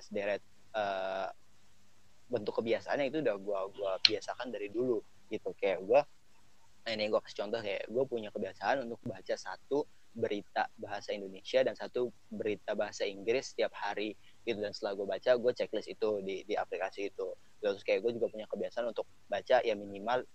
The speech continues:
sesibuk-sibuknya gitu, kayak lima halaman buku setiap hari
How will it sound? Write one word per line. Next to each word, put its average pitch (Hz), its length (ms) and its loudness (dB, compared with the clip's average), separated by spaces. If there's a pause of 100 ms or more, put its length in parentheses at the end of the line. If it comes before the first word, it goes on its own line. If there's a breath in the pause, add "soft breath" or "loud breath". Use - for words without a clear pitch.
(140)
sesibuk-sibuknya 107 800 -2
gitu, 104 80 -2
kayak 101 240 0
lima 104 220 -2
halaman 101 500 -6 (160)
buku 107 400 -2
setiap - 240 -4
hari 113 400 -2